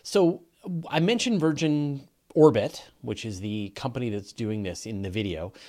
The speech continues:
And no, it's not. Uh, Virgin, it's a, it's an airplane, like a seven forty-seven, with a, uh, with a rocket that it holds underneath, like a Minotaur or a Pegasus.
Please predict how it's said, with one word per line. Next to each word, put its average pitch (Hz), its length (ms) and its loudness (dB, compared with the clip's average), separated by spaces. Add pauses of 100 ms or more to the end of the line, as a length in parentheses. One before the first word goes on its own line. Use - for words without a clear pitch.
(200)
And 165 180 2
no, 240 200 4
it's - 160 -6
not. 214 440 -6
Uh, 120 220 -2
Virgin, 170 720 -2
it's 135 200 -6
a, - 180 -6
it's 131 120 -8
an 127 80 -4
airplane, 175 360 -2
like 95 140 -8
a 110 40 -10
seven 120 300 -6
forty-seven, 107 640 -4 (240)
with 143 460 2 (120)
a, 113 540 -2 (760)
uh, 101 340 -6 (300)
with 117 240 -6
a 104 80 -4
rocket 107 500 0
that 107 100 -6
it 107 60 -6
holds 107 220 -8
underneath, 107 400 -4
like 101 140 -12
a 92 100 -10
Minotaur 101 920 -4
or 95 180 -8
a 82 40 -10
Pegasus. 104 720 -8